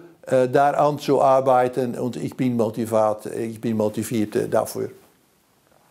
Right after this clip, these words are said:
Das meint, natürlich ist das alles auch situationell.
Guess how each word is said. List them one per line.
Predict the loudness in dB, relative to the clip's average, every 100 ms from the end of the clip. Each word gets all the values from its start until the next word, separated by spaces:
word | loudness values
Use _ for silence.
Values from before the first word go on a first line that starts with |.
| _ -20
Das | -16 -2
meint, | 2 2 0 -6 -16 -20 -14 -4
natürlich | 0 4 4 4 2
ist | 0 2
das | 0 2
alles | 2 2 0 -8 -16 0
auch | 2 2 0 -8 -20 _ _
situationell. | 0 2 4 2 0 -2 -2 -2